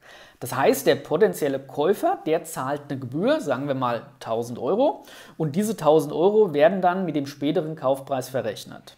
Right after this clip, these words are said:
Wieso wird das gemacht? Ist im Prinzip ganz simpel, und zwar ist es so, ein Kaufvertrag für eine Immobilie, der muss immer notariell geschlossen werden. Das bedeutet, ihr müsst zum Notar gehen, um eine Immobilie kaufen zu können.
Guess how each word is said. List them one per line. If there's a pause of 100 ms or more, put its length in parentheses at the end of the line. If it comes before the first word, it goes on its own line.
(300)
Wieso
wird
das
gemacht? (380)
Ist
im
Prinzip
ganz
simpel,
und
zwar
ist
es
so,
ein
Kaufvertrag
für
eine
Immobilie, (460)
der
muss
immer
notariell
geschlossen
werden. (720)
Das
bedeutet,
ihr
müsst
zum
Notar
gehen,
um
eine
Immobilie
kaufen
zu
können.